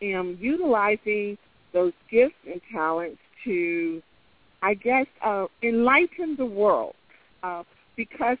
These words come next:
I, I have discovered through the years that I have special gifts that seem to, uh, gravitate people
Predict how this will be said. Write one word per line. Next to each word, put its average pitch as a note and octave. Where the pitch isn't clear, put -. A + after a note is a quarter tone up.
I, G3+
I G3
have G3+
discovered A3+
through A3+
the F3+
years F#3
that E3+
I F#3+
have C4
special C4+
gifts B3
that G3
seem B3+
to, G#3
uh, F#3
gravitate A3+
people A#3+